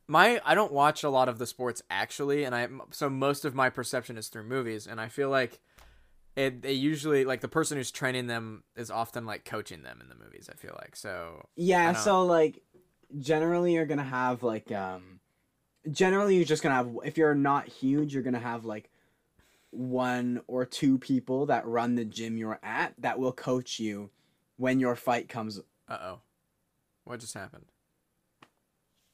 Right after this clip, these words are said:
Speaker 2: So Jaren left. Um, <laughs> Jaren's
Speaker 1: My,
Speaker 2: back.
Speaker 1: my my Discord, my Discord just,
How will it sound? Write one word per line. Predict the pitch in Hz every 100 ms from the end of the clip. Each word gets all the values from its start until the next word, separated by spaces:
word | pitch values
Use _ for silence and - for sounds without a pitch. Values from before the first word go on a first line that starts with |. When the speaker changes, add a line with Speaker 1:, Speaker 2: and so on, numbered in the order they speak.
| - - _ _ _ _ _ _ _ -
Speaker 2:
So | - 147
Jaren | 131 180 175 127
left. | 120 120 92 - - - - _
Um, | 110 110 107 104 98 - _ _ _ _ _ _ _ _ _ -
<laughs> | 480 - - _ - - _ _ -
Jaren's | 113 107 107 120
Speaker 1:
My, | 147 156 - _ _
Speaker 2:
back. | 123 123 95 -
Speaker 1:
my | 120 127 139 - _ _
my | - 117 123
Discord, | 123 110 135 143 - 139 127 117 110 104 107 - _ _ _ _ _ _ _ _ _ _ _ _ _ _ _ _ _
my | 123 123 123
Discord | 117 143 160 151 139 127 110 104
just, | - 123 -